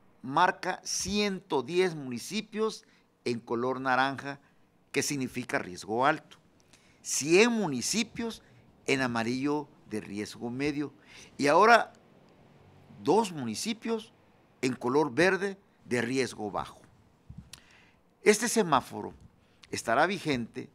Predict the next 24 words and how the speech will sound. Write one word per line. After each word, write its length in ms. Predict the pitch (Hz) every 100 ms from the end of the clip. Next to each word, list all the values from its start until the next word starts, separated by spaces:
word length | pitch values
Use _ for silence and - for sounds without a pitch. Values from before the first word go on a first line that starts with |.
| _
del 160 | 104 131
veintiséis 640 | 113 101 - 92 131 170
de 60 | 165
octubre, 520 | - - 160 135 135 - - - _
o 60 | -
sea, 220 | 147 131
precisamente 600 | 117 101 139 139 123 104 -
mañana, 480 | 92 92 131 156 120
a 60 |
partir 280 | 90 85 131
de 80 | 151
mañana, 400 | 160 156 156 156 - - -
al 180 | 123 151
ocho 380 | 214 220 151 120
de 100 | 139
noviembre 680 | 156 180 202 202 185 110 - -
de 120 | 107
este 300 | - 131 131
año. 320 | 156 170 127 - _ - - - _ _ _ _ _ _ _ _ -
Y 80 | 165
aquí 160 | 185
viene 200 | 226 233
lo 80 | 214
interesante, 880 | 190 165 160 156 190 202 185 - 101